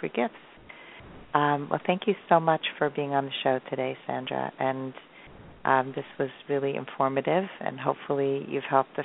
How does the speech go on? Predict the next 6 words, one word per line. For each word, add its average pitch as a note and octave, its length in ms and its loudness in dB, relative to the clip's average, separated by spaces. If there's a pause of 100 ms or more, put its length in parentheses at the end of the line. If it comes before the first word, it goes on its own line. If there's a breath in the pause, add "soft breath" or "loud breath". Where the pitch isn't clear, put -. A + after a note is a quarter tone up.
few D3+ 320 4 (500 loud breath)
people G3 500 12 (680)
to E3 420 10
make D#3 300 4
better F3+ 240 12
choices - 640 2